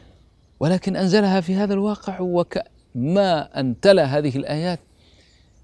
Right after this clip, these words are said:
كأن ظننا أنها أنزلت الآن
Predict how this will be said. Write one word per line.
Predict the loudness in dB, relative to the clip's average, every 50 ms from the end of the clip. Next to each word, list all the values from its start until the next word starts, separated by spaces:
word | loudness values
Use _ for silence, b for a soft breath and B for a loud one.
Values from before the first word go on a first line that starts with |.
| _ _ 0
كأن | 2 2 4 4 2 2 0 0 0 -2 -2 -2 -2
ظننا | -2 0 0 0 0 0 0 -2 -4 -8 -10 -10 -6 -4
أنها | -2 0 0 -2 -2 -4 -6 -8 -6 -4
أنزلت | -2 -2 0 0 0 0 0 0 -2 -6
الآن | -8 -8 -6 -4 -4 -4 -4 -6 -8 -12